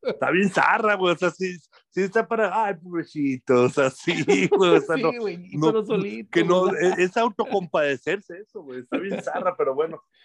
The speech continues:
Speaker 1: Yo creo que esta temporada de los Mayos para mí es el equipo más completo de todos, cabrón, ¿eh? Entonces,
Speaker 2: Aún sin Tirso
Speaker 1: abusados, güey,
Speaker 2: Ornelas,
Speaker 1: pero,
Speaker 2: güey.
Speaker 1: ¿cómo?
Speaker 2: Aún sin Tirso Ornelas. Anda
Speaker 1: Pero
Speaker 2: para
Speaker 1: sí
Speaker 2: la
Speaker 1: va a
Speaker 2: Arizona
Speaker 1: llegar, ¿no? En
Speaker 2: Fall League,
Speaker 1: algún
Speaker 2: ¿no, güey?
Speaker 1: momento.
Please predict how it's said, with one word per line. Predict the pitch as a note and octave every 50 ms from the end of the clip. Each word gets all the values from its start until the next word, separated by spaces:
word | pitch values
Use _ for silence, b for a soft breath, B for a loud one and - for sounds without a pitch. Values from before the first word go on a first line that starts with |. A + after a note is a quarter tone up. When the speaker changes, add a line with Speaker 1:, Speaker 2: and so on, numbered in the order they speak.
| b b
Speaker 1:
Yo | - D#3 G3 A#3 - -
creo | - A#3+ - A#3+ B3+ B3 F3+
que | - G3 F#3
esta | G3 F#3+ - A#3 F#3
temporada | G#3+ F#3+ D#3 C#3 D3 D#3 F#3 G#3
de | G3
los | D#3+ C#3+
Mayos | D3 D#3 E3 F3 F#3+ G3+
para | - - D#3 C#3 C3+
mí | C#3+
es | C#3+ -
el | - E3+
equipo | D#3+ - D#3 D3 - F3
más | E3 D#3+ D#3 D#3 -
completo | - - D#3 - D3 C#3+ C#3+ - - C#3+
de | B2+ -
todos, | - - - D3+ C#3+ B2+ _ _
cabrón, | - A2 G#2+ G#2 G#2 A2 B2+
¿eh? | D#3+ E3+
Entonces, | D#3+ B2 - C3 C3 B2+ - D3+ C#3 - _ _ _ _
Speaker 2:
Aún | - C#3 C#3+ E3 F#3+
sin | F#3 A3 A3 G3 A3+
Tirso | A3+ A3+ G#3 F#3+ -
Speaker 1:
abusados, | - F3
güey, | G3+ A#3+ B3 - -
Speaker 2:
Ornelas, | F3+
Speaker 1:
pero, | D#3 E3+ F3 E3+
Speaker 2:
güey. | D#3 - _ _ _ _ _ _ _ _
Speaker 1:
¿cómo? | - F#3+ A3 G3+ C3 G#2 - _ _
Speaker 2:
Aún | - A#2 C3 D#3 D#3+
sin | - G3+ F#3+ F3+
Tirso | G3 G#3 F#3 D#3+
Ornelas. | F#3 F3+ G3 G#3 A3 G3+ D3 A#2+ - - _ _ _ _
Anda | - A#2 B2+ E3
Speaker 1:
Pero | F3+ D3 C#3+
Speaker 2:
para | C#3 C#3+
Speaker 1:
sí | C#3+
Speaker 2:
la | D3+ E3
Speaker 1:
va |
a | F3+
Speaker 2:
Arizona | F#3 F3+ D#3 -
Speaker 1:
llegar, | C#3+ F3+ F#3
¿no? | F3
En | D3
Speaker 2:
Fall | C3+
League, | C#3+ C3
Speaker 1:
algún | B2 - C3+
Speaker 2:
¿no, | C#3
güey? | C3+ B2
Speaker 1:
momento. | B2 D#3+ F#3 F3+ - A2 F#2